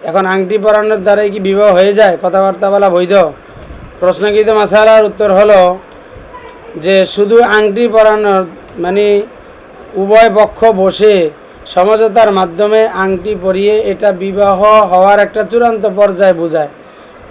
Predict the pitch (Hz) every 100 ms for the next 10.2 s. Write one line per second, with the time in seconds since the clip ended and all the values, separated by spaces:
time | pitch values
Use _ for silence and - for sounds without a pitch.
0 | 165 180 180 196 202 214 208 202 220 226
1 | 233 - - - 208 190 220 226 196 220
2 | 185 202 185 190 185 214 240 - 170 175
3 | 170 156 143 - - - - 185 208 226
4 | 226 220 - - 180 208 196 233 220 214
5 | 220 208 202 214 190 180 190 190 165 175
6 | 196 196 175 160 185 202 220 - - -
7 | - - - - - - 185 190 202 196
8 | 220 233 226 233 220 214 220 196 196 208
9 | 220 220 220 214 196 214 - - - -
10 | - 180